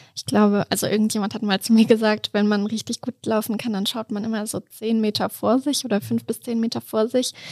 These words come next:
und, ähm, findet seinen eigenen Weg. Und ich glaube, das ist auch ganz gut so der Schlüssel, um nicht zu viel Angst zu haben. Weil wenn ich immer direkt vor meine Füße schaue, bei ganz technischen Passagen in den Dolomiten oder so, dann,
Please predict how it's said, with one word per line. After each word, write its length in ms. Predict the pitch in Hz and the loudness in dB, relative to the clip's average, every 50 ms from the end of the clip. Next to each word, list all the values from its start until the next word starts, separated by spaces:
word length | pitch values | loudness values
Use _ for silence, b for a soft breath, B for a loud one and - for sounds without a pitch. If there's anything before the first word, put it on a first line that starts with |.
| B B B B B B B - | B B B B B B B 2
und, 460 | 254 240 220 214 220 220 220 233 - | 4 6 6 6 6 4 2 2 0
ähm, 320 | 220 220 214 214 208 208 | 0 0 2 0 0 0
findet 300 | - - 240 226 214 - | 2 4 6 6 6 4
seinen 180 | - 214 208 220 | 2 -2 0 2
eigenen 400 | - 214 214 220 220 214 220 226 | 2 0 2 2 2 2 2 2
Weg. 260 | 233 233 233 233 - | 2 2 0 0 -2
Und 100 | 226 214 | -4 -4
ich 80 | - - | -2 2
glaube, 320 | 240 220 220 233 247 233 | 4 6 6 6 4 2
das 220 | 226 220 214 - - | 0 0 -2 -2 -4
ist 160 | 214 226 - | -6 -6 -4
auch 220 | - - 233 - - - - - B B B B B B B | -4 -4 -4 -4 -6 -8 -12 -14 B B B B B B B
ganz 180 | - 220 214 - | 2 2 4 4
gut 160 | 254 240 233 | 4 2 4
so 80 | - 226 | 4 4
der 120 | 220 214 | 4 4
Schlüssel, 340 | - - 220 220 - 247 208 | 6 6 4 4 4 2 2
um 80 | 208 | 2
nicht 180 | 214 220 220 - | 0 -2 -2 -4
zu 80 | - 240 | -10 -12
viel 140 | - - | -10 -8
Angst 320 | - - 202 220 - - - | -6 -4 -4 -4 -4 -6 -8
zu 160 | - 226 220 | -6 -6 -4
haben. 240 | 226 220 220 208 208 | -4 -4 -2 -2 0
Weil 120 | 226 226 233 | 0 0 0
wenn 100 | 226 220 | 0 0
ich 120 | 226 - | 0 2
immer 180 | 220 220 220 220 | 2 2 2 2
direkt 300 | 208 208 220 - - - | 0 0 -2 -4 -4 -4
vor 100 | 240 233 | -2 -2
meine 180 | 226 214 220 | 0 -2 -4
Füße 340 | 226 - - 254 - - 240 | -4 -4 -6 -6 -2 0 0
schaue, 360 | - - 220 220 220 220 220 | 0 2 0 0 -2 -2 -2
bei 200 | 226 214 214 208 | -4 -4 -4 -4
ganz 260 | 208 - 214 220 - | -6 -6 -6 -6 -6
technischen 440 | - - 240 - - 233 - - 233 | -4 -4 -4 -2 -2 -4 -2 -4 -6
Passagen 640 | - - 220 - - 247 220 214 220 240 233 226 220 | -6 -6 -8 -6 -4 -2 0 0 0 2 2 2 2
in 80 | 226 214 | 2 2
den 120 | 220 220 | 4 4
Dolomiten 520 | 214 208 214 214 220 226 233 - - 220 | 4 4 4 4 4 4 2 0 -2 -4
oder 220 | 202 202 254 208 240 | -2 -2 -2 -2 -2
so, 160 | 247 226 226 | -2 -4 -2
dann, 280 | - 233 220 202 208 | -2 -2 -2 -2 -2